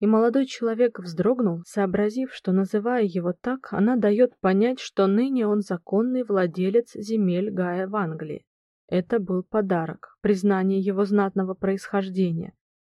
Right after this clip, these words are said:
Но всё это обретает силу лишь в случае победы Генриха в Англии. А ещё Матильда протянула Артуру массивный золотой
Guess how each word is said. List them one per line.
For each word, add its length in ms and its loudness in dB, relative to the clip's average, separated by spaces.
Но 160 0
всё 240 -2
это 220 2
обретает 560 0
силу 320 0
лишь 300 0
в 40 -20
случае 460 -2
победы 540 0
Генриха 600 -2
в 60 -8
Англии. 500 -10
А 100 -2
ещё 300 -4
Матильда 460 -2
протянула 580 -2
Артуру 400 -2
массивный 640 -2
золотой 540 -2